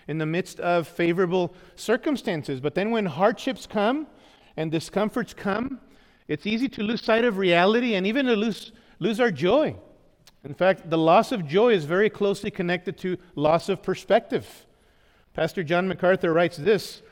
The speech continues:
"The measure of your spiritual character, maturity, and strength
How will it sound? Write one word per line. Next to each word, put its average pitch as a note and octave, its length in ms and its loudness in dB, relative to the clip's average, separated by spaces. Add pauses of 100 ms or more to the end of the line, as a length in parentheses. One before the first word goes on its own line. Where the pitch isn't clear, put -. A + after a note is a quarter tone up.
(360)
"The D3+ 140 -2
measure G#3 560 0
of F#3+ 140 2
your F3+ 100 -2
spiritual G#3 560 -2
character, G#3 720 -2 (320)
maturity, G3 720 0
and D#3+ 160 -6
strength F#3+ 680 -4